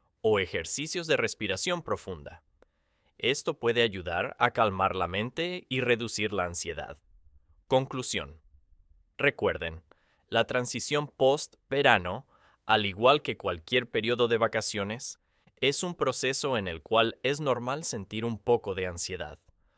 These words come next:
Lo importante es ser proactivos y adoptar estrategias que les permitan a ustedes y a sus hijos manejar este cambio de manera saludable. Si la ansiedad persiste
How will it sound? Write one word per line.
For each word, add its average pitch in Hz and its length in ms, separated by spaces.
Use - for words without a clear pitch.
Lo 113 120
importante 113 720
es 123 80
ser 117 240
proactivos 107 840
y 113 120
adoptar 113 420
estrategias 110 840
que 110 120
les 98 180
permitan 92 560
a 82 60
ustedes 87 680
y 110 200
a 98 80
sus - 300
hijos 101 460
manejar 117 540
este 151 280
cambio 120 380
de 104 100
manera 98 380
saludable. 87 720
Si 117 200
la 104 120
ansiedad 98 500
persiste 104 720